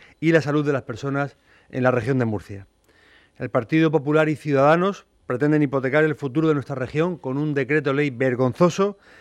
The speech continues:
que desprotege el medio ambiente y que nos pone a la cola en Europa. Pero nosotros vamos a llegar hasta el final. Por eso, en el pleno de control de mañana preguntaré a López Miras cuál es la necesidad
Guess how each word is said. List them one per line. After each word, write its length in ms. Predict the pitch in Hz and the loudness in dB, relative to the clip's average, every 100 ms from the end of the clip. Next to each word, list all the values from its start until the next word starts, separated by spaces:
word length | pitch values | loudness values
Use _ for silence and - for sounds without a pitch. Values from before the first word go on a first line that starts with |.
| - _ | -20 _
que 120 | 135 | -4
desprotege 480 | 123 - 135 165 165 | -2 -2 -2 -2 -2
el 40 | |
medio 200 | 160 147 | -2 -2
ambiente 500 | 139 151 165 175 180 - _ _ _ - | -2 -2 -2 -4 -6 -8 _ _ _ -4
y 160 | 180 170 | -4 0
que 260 | 170 151 | 0 0
nos 180 | 139 120 | 0 -4
pone 360 | - 180 123 92 _ | 0 2 2 -4 _
a 100 | - | -4
la 160 | 127 117 | -4 0
cola 420 | 156 165 165 - _ _ _ - | 2 2 2 -2 _ _ _ -6
en 240 | 156 156 | -6 -4
Europa. 560 | 147 143 160 113 95 - _ _ _ - | 2 6 6 4 -6 -12 _ _ _ -6
Pero 160 | 120 | -4
nosotros 580 | 123 165 143 170 175 - _ - - | -2 -2 2 2 0 -6 _ -20 -4
vamos 360 | 131 147 127 | 0 0 0
a 40 | 139 | -2
llegar 300 | 127 139 143 | 2 2 2
hasta 160 | 117 | -2
el 80 | 127 | -4
final. 360 | 131 120 95 - _ _ _ _ _ _ | -2 -2 -2 -8 _ _ _ _ _ _
Por 160 | 120 147 | 0 2
eso, 340 | 147 185 - _ _ | 2 -2 -2 _ _
en 160 | 127 | -6
el 100 | 120 | -4
pleno 280 | 107 151 151 | 0 2 4
de 80 | 147 | 2
control 440 | 135 120 160 180 | 0 2 4 4
de 120 | 160 143 | 2 -2
mañana 340 | 131 151 160 | 0 0 0
preguntaré 400 | 156 143 131 147 | 0 -2 -2 0
a 60 | 151 | 0
López 240 | 151 143 | 0 -2
Miras 320 | 160 170 170 _ _ _ _ | -2 -2 -4 _ _ _ _
cuál 220 | - 175 180 | 2 4 4
es 180 | 175 | 2
la 140 | 165 151 | 2 2
necesidad 560 | 135 127 135 151 180 | 2 -2 2 2 2